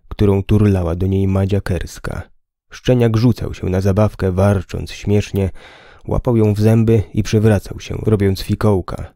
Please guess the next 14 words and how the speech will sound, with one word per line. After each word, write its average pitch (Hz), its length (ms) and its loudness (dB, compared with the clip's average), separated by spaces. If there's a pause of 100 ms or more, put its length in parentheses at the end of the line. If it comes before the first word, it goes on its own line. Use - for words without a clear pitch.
(120)
na 101 100 2
co 110 120 0
dziewczynka 117 540 2
reagowała 101 560 2
salwą 92 420 -4
śmiechu. - 540 -8 (1400)
„Mama 98 340 0
powiedziała, 101 640 2 (200)
że 107 180 4
mam 117 200 4
cię 143 160 2
odprowadzić 131 560 2
o 131 60 2
piątej, 131 600 0